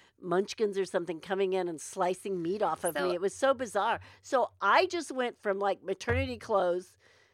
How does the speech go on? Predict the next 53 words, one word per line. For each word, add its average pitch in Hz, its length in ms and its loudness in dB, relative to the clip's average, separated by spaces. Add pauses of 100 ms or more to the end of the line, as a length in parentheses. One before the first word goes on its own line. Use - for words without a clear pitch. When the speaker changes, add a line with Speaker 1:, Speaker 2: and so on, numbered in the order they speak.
(680)
Speaker 1:
to 208 60 -6
my 214 160 8
own 208 180 4
clothes. - 560 2 (140)
Like, 214 280 -2 (540)
you 240 120 -2
know, 185 180 4
it 196 40 0
was, 214 160 2
Speaker 2:
And 262 120 -4
that's 254 340 0
Speaker 1:
but, 254 260 2 (140)
but - 0 -
Speaker 2:
very 254 320 4
nice. 285 480 -8 (140)
Speaker 1:
Well, 320 140 2
no, 359 260 10
but 269 200 8
what 294 140 10
Speaker 2:
<laughs> - 20 6
Speaker 1:
I'm 277 140 2
saying 285 260 0
is 247 280 4
I 233 120 4
just 269 260 0
looked 240 140 -4
like 240 180 -4
a 247 80 0
slob 262 580 4
in 240 120 0
between 220 380 2
'cause 220 160 -2
it 233 120 -4
wasn't 254 340 -2
even 254 240 -6
Speaker 2:
'Cause - 20 -4
Speaker 1:
worth 254 160 2
Speaker 2:
you 202 60 -10
couldn't 233 140 0
Speaker 1:
trying. 240 280 2
Speaker 2:
even 180 40 0
Speaker 1:
Yeah, 339 140 6
Speaker 2:
get 494 200 4
anything - 140 -4
Speaker 1:
yeah. 349 140 2
Speaker 2:
going. - 480 -2
Yeah, 226 220 4
and 226 100 0
I 254 140 0
feel 262 180 -6
like 208 180 -2
my, 202 480 -2
um, 170 340 -6